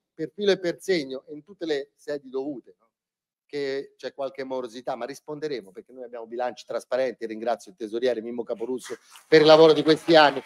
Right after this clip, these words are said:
e anche per il lavoro di questi giorni. Loro quarantanove milioni di euro e quelli sono accertati. Lezioni non ne prendiamo. Non prendiamo lezioni dal governo di Daniela Santanchè e del Fus Garbi. Non prendiamo lezioni di legalità da voi.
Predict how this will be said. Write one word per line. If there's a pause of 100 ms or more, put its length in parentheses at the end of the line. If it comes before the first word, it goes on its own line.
(160)
e
anche
per
il
lavoro
di
questi
giorni. (1300)
Loro
quarantanove
milioni
di
euro
e
quelli
sono
accertati. (160)
Lezioni
non
ne
prendiamo. (640)
Non
prendiamo
lezioni
dal
governo
di
Daniela
Santanchè (720)
e
del
Fus
Garbi.
Non
prendiamo
lezioni
di
legalità
da
voi.